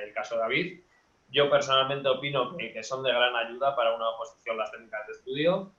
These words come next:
que investiguéis un poco sobre ellas, que cojáis la que más os vale. Y luego creo que algo que ha dicho Diego bastante interesante,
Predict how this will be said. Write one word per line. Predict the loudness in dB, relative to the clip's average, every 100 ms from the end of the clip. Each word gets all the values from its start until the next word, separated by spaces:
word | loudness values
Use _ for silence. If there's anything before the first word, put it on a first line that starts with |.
| 0
que | 4 4 2 -6
investiguéis | -8 -6 -6 -6 -4 0 0 -2 -8
un | -8
poco | -8 -8
sobre | -6 -4 -4 -4
ellas, | -2 -2 -2 -8
que | -10
cojáis | -8 0 2 2 -4
la | -8 -8
que | -8 -6
más | -6 -6
os | -6
vale. | 0 0 0 -6 -14 _ _ _
Y | -6
luego | 0 2 4
creo | 2 4
que |
algo | 6 6
que | 6
ha | 4
dicho | 2 2 2
Diego | 2 2
bastante | 4 2 -2 -12
interesante, | -10 -10 -8 -10 -6 -6 -8